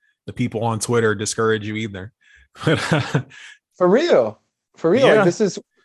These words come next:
Speaker 2: this is where you find out, like, who rides with you too. Like, 'cause if you, if you don't have any real opi-, like, I, I've said this before too, like, if you don't have any real firm opinions on the world, like, and, you know, it's, it may sound a little bit harsh, but I'm like, then you haven't really, like,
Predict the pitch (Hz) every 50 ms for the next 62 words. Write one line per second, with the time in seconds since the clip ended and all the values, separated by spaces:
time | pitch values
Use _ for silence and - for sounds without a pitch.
0 | _ _ _ - 165 175 220 220 202 220 220 233 226 208 - 240 214 208 214 208
1 | 208 202 202 190 196 190 - 202 175 170 165 147 - 185 180 170 156 156 185 208
2 | 165 160 127 127 123 110 - 202 185 151 139 131 127 123 107 - _ _ _ _
3 | - 165 151 175 170 202 226 269 285 285 269 - - 160 147 - 208 233 202 220
4 | 214 196 165 180 185 180 185 175 160 139 139 160 170 151 127 - - - 139 151
5 | 143 131 147 175 - - 160 165 160 - - 147 139 127 - - 117 - - 127
6 | 117 - 139 131 120 113 120 127 165 190 190 190 180 170 170 160 147 135 127 120
7 | 127 135 139 143 143 139 131 127 - - 131 127 131 127 117 107 - - 135 131
8 | 135 139 135 135 135 127 120 113 104 110 117 123 131 135 139 147 139 - _ _
9 | _ _ _ _ - 135 127 123 120 117 107 - - _ _ _ _ _ _ -
10 | 156 156 160 156 156 160 156 156 151 143 - 175 156 165 160 160 156 - 165 147
11 | 147 143 147 143 139 139 123 117 151 156 156 147 139 135 - - _ _ _ _
12 | _ - 139 139 139 143 139 135 135 117 - - 180 135 143 139 139 - 131 139
13 | 147 175 185 180 165 151 160 165 160 156 156 151 147 143 135 131 123 - - _